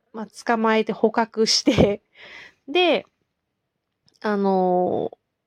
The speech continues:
ー、で、レベリングしなきゃいけないじゃないですか。レベル上げることによって、まあ、対戦相手に勝つみたいな。やっぱりそこはね、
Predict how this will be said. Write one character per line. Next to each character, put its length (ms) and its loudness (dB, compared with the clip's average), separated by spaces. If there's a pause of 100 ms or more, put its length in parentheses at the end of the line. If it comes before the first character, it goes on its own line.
(260)
ー、 20 -10
で、 160 -2
レ 140 2
ベ 300 2 (160)
リ 120 -8
ン 100 0
グ 100 0
し 120 -2
な 80 2
き 100 -6
ゃ 20 -4
い 60 -6
け 100 -12
な 100 -4
い 60 -4
じ 80 -6
ゃ 20 -2
な 40 -2
い 0 -
で 40 -4
す 80 -18
か。 120 -8
レ 140 2
ベ 140 2
ル 120 4
上 180 2
げ 460 2
る 140 -2
こ 160 -2
と 140 2
に 100 2
よ 100 2
っ 40 -6
て、 140 -12
ま 120 -8
あ、 40 -12
対 180 -2
戦 240 -2
相 260 -6
手 80 -2
に 80 -2
勝 220 -2
つ 260 -6
み 120 -8
た 100 -6
い 40 -4
な。 140 -6 (360)
や 60 -16
っ 40 -18
ぱ 60 -12
り 60 -10
そ 140 0
こ 120 -8
は 120 0
ね、 200 -2